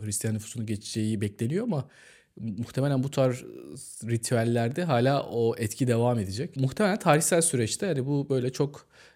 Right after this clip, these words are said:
yıl dönümleri, doğum günleri, çeşitli sembolik anları içinde barındırdığı için insanlar için böyle gide gele çok önemli bir durum haline gelmiş. Şaşırtıcı değil insanların böyle zamanları önemsemesi.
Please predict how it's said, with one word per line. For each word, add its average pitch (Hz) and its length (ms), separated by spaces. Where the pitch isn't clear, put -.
yıl 139 280
dönümleri, 101 460
doğum 123 300
günleri, 98 560
çeşitli 127 580
sembolik 139 480
anları 135 320
içinde 131 280
barındırdığı 135 420
için 131 200
insanlar 147 440
için 135 220
böyle 117 180
gide 127 280
gele 110 260
çok - 260
önemli 131 380
bir 117 80
durum 107 180
haline 95 300
gelmiş. 95 420
Şaşırtıcı 160 480
değil 123 120
insanların 98 480
böyle 95 240
zamanları 92 460
önemsemesi. 92 680